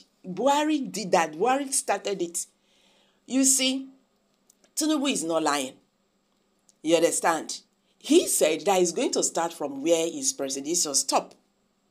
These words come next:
He said it, and Nigerians held it. He not talk am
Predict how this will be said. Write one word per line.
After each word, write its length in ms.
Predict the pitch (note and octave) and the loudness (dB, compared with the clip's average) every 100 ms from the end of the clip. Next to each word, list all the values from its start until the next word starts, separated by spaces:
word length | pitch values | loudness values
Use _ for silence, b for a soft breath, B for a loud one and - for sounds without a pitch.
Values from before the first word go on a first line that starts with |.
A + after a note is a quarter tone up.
| _ _ _ _ _ _ | _ _ _ _ _ _
He 160 | G#3 B3 | -10 -2
said 340 | - D4+ C4+ | 2 2 0
it, 200 | A3+ - | -2 -2
and 180 | A3 A#3 | -2 -2
Nigerians 540 | A#3 C#4 D4 D4+ C#4 C4 | -2 -2 0 0 0 0
held 220 | A#3 G#3+ | 0 -2
it. 260 | F3+ - - b b b | -6 -8 -12 b b b
He 60 | A#3+ | 0
not 260 | C#4 E4 - | 2 0 -4
talk 240 | C4 B3 | -6 -2
am 160 | G3 | -2